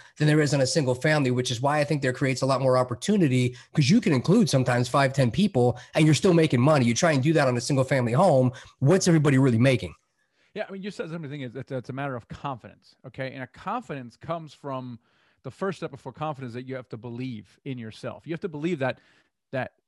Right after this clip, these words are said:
Speaker 2: that's a system works. It, it may work for others, but more importantly,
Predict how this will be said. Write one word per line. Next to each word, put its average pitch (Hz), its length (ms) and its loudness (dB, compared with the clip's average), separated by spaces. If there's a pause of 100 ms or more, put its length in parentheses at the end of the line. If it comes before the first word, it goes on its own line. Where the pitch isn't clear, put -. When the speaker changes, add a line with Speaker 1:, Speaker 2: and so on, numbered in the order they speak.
Speaker 2:
that's - 440 -8
a 151 120 -8
system 131 640 -10
works. 143 460 0 (300)
It, - 120 -16 (280)
it 156 180 -8
may 147 280 -4
work 135 220 -10
for 151 120 -12
others, 139 280 -8
but 156 160 -8
more 160 140 -6
importantly, 156 460 -8